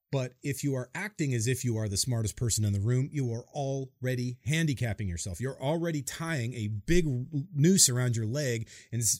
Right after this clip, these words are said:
and tying the other end to a stake and basically saying, "This is as far as you're ever gonna go." <laughs> You're gonna run, bam, and then come to the end of that chain, and you're gonna trip, fall on your face,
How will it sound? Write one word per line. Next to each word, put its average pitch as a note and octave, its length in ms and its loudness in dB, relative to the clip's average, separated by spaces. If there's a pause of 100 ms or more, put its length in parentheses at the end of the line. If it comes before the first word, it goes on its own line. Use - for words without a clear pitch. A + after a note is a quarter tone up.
and A2+ 360 -2
tying D3 260 0
the B2+ 120 2
other D3 220 0
end A2+ 180 0
to A2+ 140 0
a G2+ 60 0
stake D3+ 400 4
and A#2+ 140 0
basically C#3+ 340 2
saying, B2+ 300 0
"This D#3+ 160 4
is C#3+ 100 0
as B2 100 0
far C#3 220 -2
as A#2+ 100 -2
you're - 140 -6
ever C3 420 -4
gonna A#2 180 0
go." D3+ 340 -2 (120)
<laughs> - 720 -10
You're C3+ 100 0
gonna C3+ 160 0
run, F#3 400 2 (300)
bam, G#3 300 0
and C#3 100 0
then A#2+ 120 0
come D#3 180 0
to C3+ 80 0
the C3 140 0
end D3 100 0
of C#3+ 80 0
that C3 180 -4
chain, D3+ 440 0 (240)
and A2+ 80 0
you're B2 100 0
gonna C#3 160 0
trip, - 380 -2
fall D#3 260 -2
on D#3 80 -2
your D3+ 120 -4
face, C3 420 -2